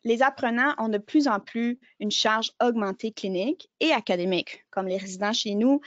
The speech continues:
ils doivent faire des journal clubs, ils doivent faire des pro-, des questions pico, euh, des projets de qualité de l'acte. Donc, c'est énormément de choses qu'ils doivent faire, en plus de prendre soin de leurs patients, faire leur rotation en hospice, et cetera. Puis les milléniaux, et je vais m'inclure là-dedans,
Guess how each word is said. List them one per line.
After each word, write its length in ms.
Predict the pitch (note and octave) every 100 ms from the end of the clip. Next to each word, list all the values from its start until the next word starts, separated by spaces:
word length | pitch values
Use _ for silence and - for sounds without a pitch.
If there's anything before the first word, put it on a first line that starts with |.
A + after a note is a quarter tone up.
| - -
ils 60 |
doivent 180 | G3 F#3+
faire 140 | -
des 160 | F#3 -
journal 240 | A3+ C4+ C4+
clubs, 380 | - C4 C4 C4+ - _
ils 140 | G3+
doivent 320 | F#3+ G3 G3
faire 260 | - G3+ F#3+
des 140 | F#3+
pro-, 180 | F3+ - -
des 160 | -
questions 320 | F3+ F3+ - -
pico, 680 | - G3 - C4 B3+ B3+ - _ -
euh, 140 | F#3+
des 100 | F#3+
projets 320 | F#3+ - G3+
de 60 | G3+
qualité 320 | G3+ F#3+ G3
de 80 | F#3
l'acte. 300 | A3 B3+ C4 _ _
Donc, 280 | G#3 G3+ -
c'est 300 | - - G#3 _ -
énormément 560 | D4+ C#4+ B3 A3 G3+
de 60 | G#3
choses 200 | - A#3+
qu'ils 140 | G#3
doivent 180 | F#3 E3+
faire, 320 | - F#3+ B3+ -
en 140 | C4
plus 360 | C4 - C#4 -
de 220 | G3+ G#3 A#3+
prendre 180 | - G3
soin 140 | -
de 60 | G3+
leurs 160 | F3
patients, 460 | - F#3+ - A#3+ C4 - _
faire 220 | - G#3+
leur 120 | F#3+
rotation 420 | F#3 F3+ F3 F#3 G#3+
en 120 | F#3
hospice, 380 | F3+ - F3 -
et 80 | -
cetera. 360 | - - - A3 _ _ _ _ _ _ - _
Puis 80 | -
les 140 | A#3
milléniaux, 640 | A#3+ D4 D#4+ A#3+ G#3+ G#3+ C#4+
et 80 | A3+
je 80 |
vais 100 | G3
m'inclure 380 | G3+ A3 B3 C#4+
là-dedans, 440 | D4 G#3 F3+ F3+